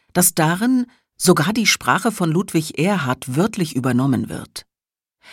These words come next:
So trägt das Wirtschaftskapitel die Überschrift "Eine Wirtschaft, die Wohlstand für alle schafft",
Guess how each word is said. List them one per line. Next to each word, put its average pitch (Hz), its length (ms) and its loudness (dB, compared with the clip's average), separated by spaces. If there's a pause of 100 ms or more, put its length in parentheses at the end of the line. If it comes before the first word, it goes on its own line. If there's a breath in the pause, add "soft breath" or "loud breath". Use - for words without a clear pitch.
(420 loud breath)
So 208 180 0
trägt 240 320 -4
das 214 180 -2
Wirtschaftskapitel 208 920 -4
die 160 140 -4
Überschrift 196 680 -4 (440 loud breath)
"Eine 180 340 4
Wirtschaft, - 520 -2
die 139 220 -4
Wohlstand 156 520 2
für - 240 -4
alle 120 220 -2
schafft", - 460 -6